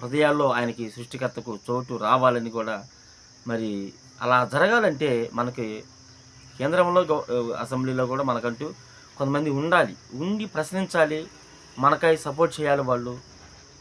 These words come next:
ఈ మతోన్మాద మోకలు అనుకున్నట్లుగా క్రైస్తవ్యం అనేది మత ప్రచారం కాదు. వాళ్ళకి ఆర్టికల్లో ప్రకారంగా, వాళ్ళకి ఆర్టికల్లో ఇరవై ఐదు ప్రకారంగా,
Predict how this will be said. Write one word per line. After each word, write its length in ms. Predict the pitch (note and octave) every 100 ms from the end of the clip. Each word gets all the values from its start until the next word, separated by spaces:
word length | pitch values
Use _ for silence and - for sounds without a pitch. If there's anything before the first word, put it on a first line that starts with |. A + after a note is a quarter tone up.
| -
ఈ 120 | C3+ C3+
మతోన్మాద 680 | B2+ A#2+ A#2+ D3+ D3+ C#3+
మోకలు 380 | C#3 B2+ C#3 C#3
అనుకున్నట్లుగా 640 | C3 C3 C3+ B2 B2 B2+ B2
క్రైస్తవ్యం 540 | B2 B2+ B2+ C3+ B2+
అనేది 300 | A#2+ A#2 A#2+
మత 260 | G#2+ G#2+ C3+
ప్రచారం 400 | C#3+ C#3+ C#3 C3
కాదు. 360 | A#2+ A#2 G#2+ - - - - - -
వాళ్ళకి 260 | B2 C3+
ఆర్టికల్లో 580 | A#2+ A#2 C3 D#3 E3 E3+
ప్రకారంగా, 560 | E3+ D3+ D#3 D3+ D3 C#3+
వాళ్ళకి 220 | B2+ A#2+
ఆర్టికల్లో 580 | C3+ C#3 D3+ C3+ A#2+ A#2
ఇరవై 240 | A#2+ C3+
ఐదు 100 | D3
ప్రకారంగా, 680 | C3+ C3 C3 B2+ B2 A#2